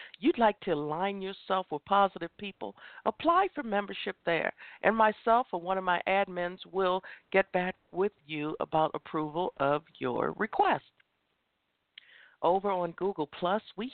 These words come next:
have the Relationship Recovery Group that's growing by leaps and bounds. That is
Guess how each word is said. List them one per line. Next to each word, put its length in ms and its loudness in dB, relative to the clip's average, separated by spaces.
have 440 -2
the 200 -2
Relationship 960 4
Recovery 540 -2
Group 340 -10
that's 240 -2
growing 420 0
by 240 0
leaps 460 2
and 340 2
bounds. 440 0
That 140 4
is 100 2